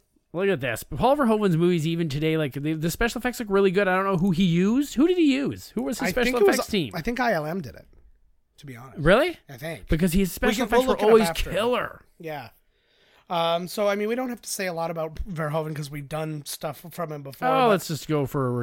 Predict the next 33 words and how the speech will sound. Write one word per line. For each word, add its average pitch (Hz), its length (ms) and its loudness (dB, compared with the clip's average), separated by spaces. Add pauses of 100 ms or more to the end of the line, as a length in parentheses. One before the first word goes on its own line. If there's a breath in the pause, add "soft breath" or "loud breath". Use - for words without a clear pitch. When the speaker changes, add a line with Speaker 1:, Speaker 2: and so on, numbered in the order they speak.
Speaker 1:
recap. 104 320 -6 (140)
Speaker 2:
Yeah, 180 200 0
but, 185 180 -4
um, 185 280 -2
he 180 260 -4
directed 160 400 -8
RoboCop, 156 500 -6
Total 151 240 -12
Recall, 160 440 -6
Basic 143 340 -14
Instinct, 151 560 -12
uh, 131 220 -14
Showgirls, 160 540 -6
Hollow 160 320 -6
Man. 147 720 -10
Uh, 147 100 -16
he 139 120 -12
was 165 100 -8
actually 277 380 -4
offered 190 300 -4 (300)
to, 202 100 -6
uh, - 20 -6
direct, 165 520 -8
uh, 151 540 -10
Fast, - 400 -8
Th-, 175 380 -14
Fast 180 320 -4
and 175 100 -8
Furious 175 640 -8 (320)
three 180 460 -8
and 156 200 -10
four. 160 440 -10 (180)
Speaker 1:
Really? 165 560 0